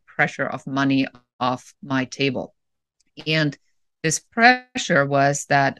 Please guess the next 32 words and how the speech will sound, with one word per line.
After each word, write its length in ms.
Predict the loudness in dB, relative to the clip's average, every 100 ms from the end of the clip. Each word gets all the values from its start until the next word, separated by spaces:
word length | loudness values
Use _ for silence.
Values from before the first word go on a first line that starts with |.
| _
I, 360 | -2 0 -2 -2
you 100 | -2
know, 100 | -2
I 80 | -4
was 160 | -2
in 100 | 0
debt. 280 | 4 4 4
I 60 | 0
need, 200 | -4 -4
I 40 |
had 180 | -6 -6
a 60 |
daughter. 340 | 0 4 4 4
I 140 | 2
need 220 | 0 -2
to 200 | -4 -8
pay 220 | -6 -6 -4
for 160 | -6
college. 560 | -6 0 2 2 0 -2
I, 240 | -2 -4 _ _ _ _ 0
you 60 |
know, 120 | 0
been 240 | 2 0 0
thrown 280 | 2 2 2
out 120 | 0
of 120 | 0
my 180 | 2 2
house. 460 | 4 2 2 -4
So 280 | 0 0 2
how 200 | 4 4
do 180 | 4 2
I, 340 | 2 2 0